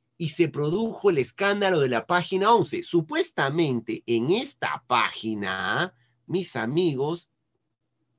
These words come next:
en esta página once,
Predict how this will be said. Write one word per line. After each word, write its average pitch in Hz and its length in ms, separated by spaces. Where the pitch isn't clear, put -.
en 147 200
esta 190 400
página 151 640
once, 117 840